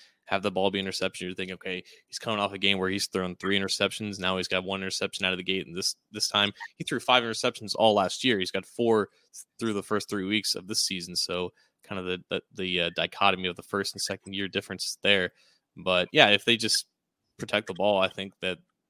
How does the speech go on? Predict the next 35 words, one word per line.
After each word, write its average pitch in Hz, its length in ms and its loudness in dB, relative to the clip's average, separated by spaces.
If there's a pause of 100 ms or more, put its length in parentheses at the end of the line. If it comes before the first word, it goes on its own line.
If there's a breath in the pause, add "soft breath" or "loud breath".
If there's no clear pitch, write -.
(120)
they 95 120 -4
should - 240 -4
have 95 140 -2
no 95 120 -4
problem 98 360 -2
outscoring 95 340 -10
the 87 80 -10
Jaguars. 85 560 -2
They 98 120 -2
don't 107 240 -4
really 107 180 -4
have 113 380 4 (440 soft breath)
a 101 40 -2
lot 110 180 8
of 107 100 -4
players 117 300 4
on 98 60 -8
defense 113 340 -4
playing 113 260 0
well. 104 380 4
Like, 90 220 -6
they 98 100 -8
have 104 160 -4
Myles 104 320 2
Jack. 104 380 2
They 98 240 -6 (240)
traded 107 260 -4
away 107 160 2
C 113 200 -4
J 107 180 0
Henderson 110 360 -4
at 104 80 -8
cornerback. 117 460 -4
They 95 120 -2
have 101 260 -2